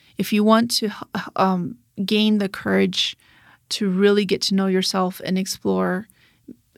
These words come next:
that darkness that we all go through sometimes, it can really make a difference to have somebody trustworthy to walk with you.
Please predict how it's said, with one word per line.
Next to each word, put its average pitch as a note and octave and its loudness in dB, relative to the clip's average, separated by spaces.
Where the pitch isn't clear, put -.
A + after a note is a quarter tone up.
that F#3 0
darkness G3 0
that G3+ -4
we F#3 0
all E3+ 0
go F#3+ 2
through G#3+ -2
sometimes, F3+ -2
it A#3+ 0
can A#3+ 2
really A#3+ 6
make G#3 0
a G3+ -2
difference F#3+ -2
to G3+ -6
have F#3+ 0
somebody F#3 -2
trustworthy F#3+ -2
to - -6
walk F3 -2
with - -6
you. - -8